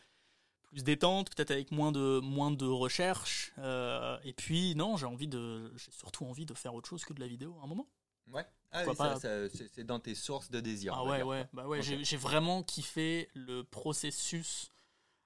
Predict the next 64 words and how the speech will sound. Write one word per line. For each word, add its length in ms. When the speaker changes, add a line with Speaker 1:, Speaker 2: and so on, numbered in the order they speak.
Speaker 1:
euh, 300
et 60
les 80
retours 540
du 160
jeu 80
de 60
société, 380
par 180
exemple. 260
Speaker 2:
Ah 180
oui, 180
bah 100
oui, 220
je 100
suis 100
bête, 200
il 220
y 60
avait 140
les 120
livres, 240
mais 60
il 40
y 40
avait 80
le 60
jeu 100
de 120
Speaker 1:
Ouais. 60
Speaker 2:
société, 380
qui 140
est 20
très 220
bien. 200
Et 140
je, 100
et 40
Speaker 1:
Qui 80
est 60
Speaker 2:
d'ailleurs, 260
Speaker 1:
cool. 80
Speaker 2:
je 40
vois 160
passer 220
encore 220
dans 60
les 80
stories 300
des 140
gens 220
qui 100
Speaker 1:
Mais 60
c'est 80
Speaker 2:
continuent 180
Speaker 1:
ça. 60
Speaker 2:
à 40
y 60
jouer. 180
C'était 240
pas 120
un 80
jeu 180
de, 220